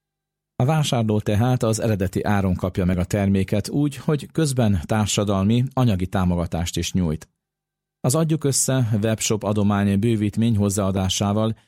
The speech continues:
és a fizetés előtt az adományozás aktiválásával egyszerűen, közvetlenül és díjmentesen lehet támogatni a Magyar Máltai Szeretett Szolgálat munkáját,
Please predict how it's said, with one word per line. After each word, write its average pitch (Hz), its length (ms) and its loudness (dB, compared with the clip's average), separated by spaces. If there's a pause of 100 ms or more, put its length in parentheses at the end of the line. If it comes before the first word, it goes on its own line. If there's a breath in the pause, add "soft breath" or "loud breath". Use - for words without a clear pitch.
(280 soft breath)
és 135 140 -2
a 147 60 0
fizetés 135 480 -2
előtt 104 400 0 (120)
az 101 160 -2
adományozás 104 720 0
aktiválásával 92 1080 -2
egyszerűen, 92 840 -2
közvetlenül 104 640 0
és 127 160 0
díjmentesen 98 680 0
lehet 85 300 -4
támogatni 95 640 0 (340 soft breath)
a 135 80 -2
Magyar 120 300 0
Máltai 85 440 -2
Szeretett 92 460 -2
Szolgálat 82 500 -4
munkáját, 95 640 0